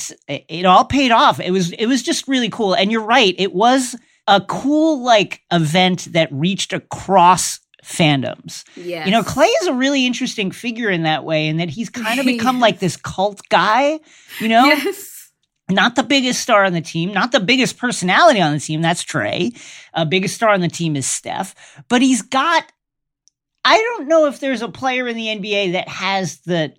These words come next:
Speaker 1: the Q rating that he has. I don't, I've never
Speaker 2: No,
Speaker 1: heard
Speaker 2: I,
Speaker 1: anybody
Speaker 2: I completely agree because he
Speaker 1: I,
Speaker 2: has, like, his boat, his dog.
Speaker 1: Yeah.
Speaker 2: He has things that, like,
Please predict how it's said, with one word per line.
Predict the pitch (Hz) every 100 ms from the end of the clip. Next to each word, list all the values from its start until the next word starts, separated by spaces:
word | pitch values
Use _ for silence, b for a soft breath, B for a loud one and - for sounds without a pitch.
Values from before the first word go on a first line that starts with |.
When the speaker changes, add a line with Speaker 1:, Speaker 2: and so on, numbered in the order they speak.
| 170
Speaker 1:
the | 180 151 131 b b b b b -
Q | - 262 277 262
rating | 220 190 170 160
that | 151 160
he | 196 180
has. | 160 92 - -
I | 220 294
don't, | 339
I've | 277
never | 403 381
Speaker 2:
No, | -
Speaker 1:
heard | 330
Speaker 2:
I, | 254
Speaker 1:
anybody | 269 302 277 262
Speaker 2:
I |
completely | 254 - 370 370 359
agree | 302 247 247 302
because | 269 269 269
he | 320
Speaker 1:
I, |
Speaker 2:
has, | 285 381 359
like, | 294 277 233 _ _ _ -
his | 233 262
boat, | 175 233 285 294 277
his | 240 254 220
dog. |
Speaker 1:
Yeah. | 262 740 403 370 311
Speaker 2:
He | 427
has | 539 508
things | - 320 359 403 403
that, | 330 320
like, | 254 269 247